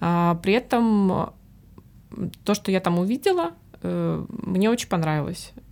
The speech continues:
Я л-, сама лично приходила в Шамир, разговаривала с директором, и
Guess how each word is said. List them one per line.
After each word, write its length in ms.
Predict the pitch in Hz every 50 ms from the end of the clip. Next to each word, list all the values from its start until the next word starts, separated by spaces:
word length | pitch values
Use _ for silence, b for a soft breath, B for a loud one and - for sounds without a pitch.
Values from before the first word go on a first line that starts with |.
| - - -
Я 240 | - 180 180 180 185
л-, 80 | 196 -
сама 260 | - - 214 202 185
лично 240 | 175 170 - - 175
приходила 420 | 170 - - 170 170 170 175 156 170
в 60 | -
Шамир, 320 | - - 170 196 247 370
разговаривала 580 | - 202 - - 170 175 180 170 165 160 160 165
с 60 | 170
директором, 580 | - 190 226 285 - - - - 202 196 202 B B B B B B B B B B B B -
и 640 | - 175 180 180 180 175 175 170 170 170 165 165